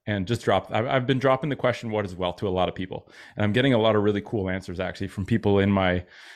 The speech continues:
business owners in my area and just in spaces. So I'm still kind of, like, it's still a very raw, unrefined clay ball that I'm sort of hacking away over time. But I think, um, I think w-, building wealth is the process of saving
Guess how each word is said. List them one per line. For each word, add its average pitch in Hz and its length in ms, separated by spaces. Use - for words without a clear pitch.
business 113 260
owners 110 280
in 104 60
my 95 120
area 143 400
and 104 180
just 95 140
in 95 140
spaces. 120 580
So - 180
I'm 123 100
still 185 240
kind 165 220
of, 120 200
like, 107 320
it's - 140
still 143 220
a 120 60
very 117 240
raw, 101 520
unrefined 101 920
clay 107 240
ball 92 360
that 95 120
I'm 92 140
sort 110 220
of 92 80
hacking 101 340
away 90 260
over 92 180
time. 98 380
But 98 220
I 104 100
think, 127 480
um, 95 440
I - 40
think 165 180
w-, 110 160
building 143 380
wealth 117 240
is 101 100
the 104 80
process 104 480
of 92 100
saving 117 520